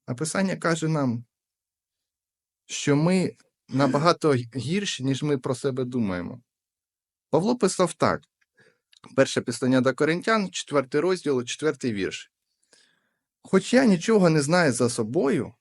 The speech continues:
але цим я не виправдовуюсь, але Господь суддя мій». Апостол Павло визнавав те, що навіть якщо ми чогось не пам'ятаємо, бо у нас, ну, де-, в дні, в день відбувається дуже багато речей.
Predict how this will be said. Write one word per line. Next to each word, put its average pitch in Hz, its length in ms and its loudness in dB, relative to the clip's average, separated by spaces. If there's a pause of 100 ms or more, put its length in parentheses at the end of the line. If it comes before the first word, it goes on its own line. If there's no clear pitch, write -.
(220)
але 139 220 2
цим 202 280 -2
я 147 140 2
не 156 120 0
виправдовуюсь, 131 1000 -2 (320)
але 127 240 2
Господь 117 540 -2
суддя 123 400 -2
мій». 123 360 -4 (600)
Апостол 175 420 -8
Павло 185 300 -2
визнавав 160 560 -2
те, - 260 -4
що 110 400 -2 (160)
навіть 160 480 -2
якщо 156 400 -2
ми 135 240 -4
чогось 123 440 -6
не 147 80 -8
пам'ятаємо, 110 680 -6
бо 123 200 -6
у 135 80 -4
нас, - 540 -6
ну, 147 260 -8
де-, 147 260 -4
в 135 140 -10
дні, 202 280 -4
в 135 120 -10
день 156 440 -4
відбувається 151 560 -2
дуже 160 240 -4
багато 131 360 -2
речей. 117 440 -10